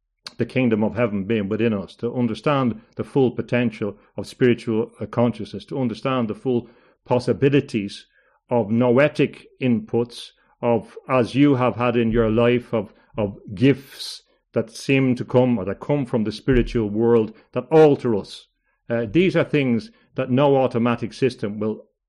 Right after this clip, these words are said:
ever be able to do. And we have to be careful that we don't, as Steiner talked, we don't give up our spirituality to the Ahrimanic force that he saw, uh, in science.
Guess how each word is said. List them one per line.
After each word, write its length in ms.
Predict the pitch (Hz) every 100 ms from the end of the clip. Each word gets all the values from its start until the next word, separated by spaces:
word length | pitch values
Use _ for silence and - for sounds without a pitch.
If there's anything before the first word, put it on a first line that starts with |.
| -
ever 260 | 127 123
be 200 | 98 110
able 280 | 110 107 107
to 120 | -
do. 280 | 101 104 82 _ _ _
And 120 | 110
we 80 | 113
have 180 | 110 151
to 80 | 127
be 80 | 120
careful 420 | - 127 123 113
that 140 | 107 110
we 120 | 104
don't, 340 | 135 135 127 - _ _ -
as 160 | 110
Steiner 440 | - - 135 127 113
talked, 400 | - 120 117 - _ _ _ -
we 260 | 165 110 113
don't 300 | 131 131 117
give 220 | 127 113
up 220 | 127 120
our 380 | 123 113 110 110 _ _ _ _ _ - -
spirituality 1120 | - 135 123 110 120 123 131 120 - 101 - _
to 120 | - 117
the 160 | 110 135
Ahrimanic 640 | 135 120 127 139 127 -
force 560 | - - 113 104 95 -
that 160 | 101
he 100 | 98
saw, 420 | - 117 104 104 101
uh, 240 | 98 98
in 140 | - 98
science. 520 | - 107 98 92 -